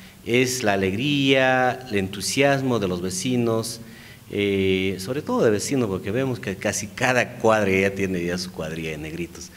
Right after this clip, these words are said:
Entonces, eh, no hay, no hay norma, no hay norma, no hay quien regule esto, pero también yo me pongo del punto de vista de un bailante,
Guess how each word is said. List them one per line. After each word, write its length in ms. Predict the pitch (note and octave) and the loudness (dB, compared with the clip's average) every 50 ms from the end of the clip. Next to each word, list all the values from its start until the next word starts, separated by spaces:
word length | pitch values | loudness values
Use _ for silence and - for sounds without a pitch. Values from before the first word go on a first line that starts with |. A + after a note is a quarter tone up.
| - - - - - - - | -18 -18 -18 -18 -18 -12 -8
Entonces, 540 | G2+ G2+ G2 A2+ A2 G#2 G#2+ G#2+ - - - - - - - - - - - | -8 -2 -2 0 -2 -2 -4 -6 -8 -8 -10 -16 -20 -20 -20 -20 -20 -16 -8
eh, 760 | - A2+ A2+ A2+ A2+ A2+ A2+ A2+ A2+ A2+ A2+ A2+ A2+ A2+ A2 A2 - - - A2+ | -2 0 2 2 4 4 4 4 4 2 2 2 0 -2 -4 -8 -14 -16 -8 -2
no 140 | C3 F3 E3+ | 2 2 2
hay, 120 | A#2 F#2+ F#2 - | 2 -2 -6 -2
no 100 | C3+ D3 | 0 0
hay 60 | C#3+ | 2
norma, 340 | C#3 C#3+ C3+ B2 B2+ C3 C3+ - - - - - - | 2 2 0 0 -2 -4 -6 -10 -14 -16 -18 -12 -6
no 100 | B2+ B2+ | -2 0
hay 60 | B2+ | 0
norma, 560 | B2 B2 B2+ B2 B2+ B2+ B2+ B2+ B2+ B2+ B2+ | 2 2 2 2 0 0 0 0 0 0 0
no 140 | A#2+ A#2 A#2+ | 0 0 2
hay 120 | A#2 A#2 A#2 | 2 2 0
quien 1040 | A#2 A#2 A2+ - A2+ A2+ A2+ A2+ A2+ A2 A2 A2 G#2+ A2 G#2+ G#2+ G#2+ G#2+ G#2 G2+ G#2+ G#2+ | -2 -10 -8 -2 -2 0 0 0 -2 -2 -2 -2 -4 -4 -4 -4 -4 -4 -6 -8 -10 -4
regule 400 | G2 A2 G#2+ A2 A#2+ A2 G#2+ G#2+ | 0 0 0 2 0 0 0 -2
esto, 360 | A2+ A2 - - - C3 C3+ - - - - - - - - - - - - | -2 -4 -4 -4 -4 -4 -4 -6 -12 -16 -18 -20 -20 -20 -20 -20 -20 -20 -8
pero 360 | - E3 D#3+ D#3 D#3 D#3 D#3 D#3 - - | -4 -2 0 2 2 2 0 -2 -4 -2
también 600 | - G3+ G#3+ A#3+ A#3+ A#3 G#3+ G3 F3+ E3 B2+ - - - - - - - A2 | -2 0 0 0 0 2 2 2 0 0 -2 -6 -8 -12 -14 -14 -14 -12 -4
yo 160 | A#2 C#3+ D#3+ | -2 0 2
me 80 | D#3 D3 | 0 0
pongo 280 | - D3 D3+ D3+ D3 | 0 0 0 2 2
del 120 | C3 A2 G2 | 2 2 0
punto 260 | F#2 C3 B2+ C#3+ C3+ | -2 -4 -2 0 2
de 80 | A2+ | 2
vista 280 | G#2+ A2+ A2+ - C3+ B2+ | 2 0 -2 -2 -2 0
de 140 | A#2 A2 G#2+ | 2 2 2
un 180 | A#2 A#2+ A2+ | 0 0 0
bailante, 580 | G#2+ G#2 G#2 G#2+ A2 A2+ A2+ A2+ - - B2+ | 0 0 0 0 0 0 -2 -4 -6 -8 -8